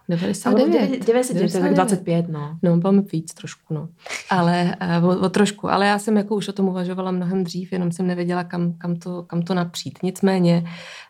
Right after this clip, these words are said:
Speaker 1: eh, kde se to ve mně vzalo? Já jsem právě,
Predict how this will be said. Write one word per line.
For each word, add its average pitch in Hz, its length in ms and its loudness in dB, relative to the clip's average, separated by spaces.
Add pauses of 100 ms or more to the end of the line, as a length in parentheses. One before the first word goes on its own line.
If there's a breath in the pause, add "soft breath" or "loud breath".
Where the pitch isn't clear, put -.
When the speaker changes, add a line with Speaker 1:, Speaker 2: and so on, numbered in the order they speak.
Speaker 1:
eh, 170 640 2
kde 175 200 2
se 196 120 2
to 208 80 2
ve 202 80 6
mně 214 160 8
vzalo? 202 340 0 (340 loud breath)
Já 180 200 2
jsem 240 200 2
právě, 220 640 2